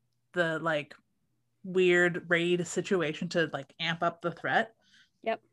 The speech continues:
Speaker 1: We already have the main threat. And then also sort of the way that that section ends, they just, like, put her in a junkyard or something like that.
Speaker 2: Yeah, they just leave her somewhere else where she can hide until her computer works again.
Speaker 1: So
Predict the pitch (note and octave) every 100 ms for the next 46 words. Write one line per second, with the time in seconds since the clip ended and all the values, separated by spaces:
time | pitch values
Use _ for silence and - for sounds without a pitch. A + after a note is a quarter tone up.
0 | _ _ - A3 G3+ A3+ G#3 F#3+ F3 E3+
1 | E3 - D#3+ E3 G3 G3+ G3 G3+ - G#3+
2 | G3+ - - G#3+ G3 F3+ F#3+ F3 F#3 F3+
3 | F#3 F3+ G3+ E3+ F#3 F#3 E3+ F#3 E3 -
4 | _ _ _ _ _ _ _ _ _ _
5 | _ _ _ - G3+ G3 G3 F#3 D3 C#3+
6 | F3 - A#3 A#3+ B3 B3+ C#4 C4+ C#4 D4
7 | D4+ - _ _ _ A3+ C#4+ C4+ C#4 C#4+
8 | A#3+ A#3+ C#4 D4 C#4 - B3+ B3+ A#3+ B3
9 | A#3+ A#3 A#3+ A#3+ A3+ A3 A3+ A3 A#3 G#3+
10 | G3 A#3 - A3+ G#3 G3 - F#3 F3+ -
11 | _ _ _ _ _ _ _ _ _ _
12 | _ _ _ _ _ _ _ _ _ _
13 | _ _ _ - C4 B3+ A3+